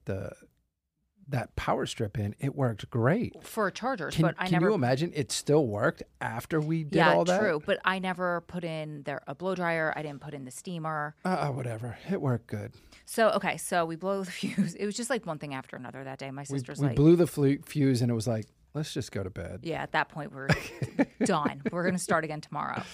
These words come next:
Speaker 1: Yeah, we were exhausted. So, I mean, uh, we tell you all of that because there was a lot of challenges that we faced that first day.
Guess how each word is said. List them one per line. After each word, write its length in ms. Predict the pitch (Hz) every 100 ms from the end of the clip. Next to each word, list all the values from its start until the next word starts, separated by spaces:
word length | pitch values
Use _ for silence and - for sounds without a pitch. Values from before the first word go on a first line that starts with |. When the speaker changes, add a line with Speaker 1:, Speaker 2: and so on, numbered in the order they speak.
| - - - - - - - _ -
Speaker 1:
Yeah, 360 | 104 - - -
we 100 | 131
were 100 | 113
exhausted. 640 | 110 110 95 92 - 101 - _ _ _ _ _ -
So, 420 | - 135 123 127 - _ _ -
I 100 | 147
mean, 300 | 156 147 - _ _ _ _ _ _ -
uh, 40 | 165 -
we 140 | 165
tell 220 | 156 226 247
you 180 | 196 -
all 240 | 131 131 123
of 100 | 104
that 340 | 110 92 - - _ 127 -
because 760 | 127 - 131 120 117 107 - - _ _ _ _ -
there 100 | 160
was 120 | 202
a 80 | 160
lot 400 | 110 107 110 113
of 80 | 107
challenges 640 | - 110 110 110 117 110
that 140 | 110 104
we 140 | 113
faced 360 | 107 110 107 -
that 200 | 107 92
first 380 | - 98 98 -
day. 440 | 101 98 120 139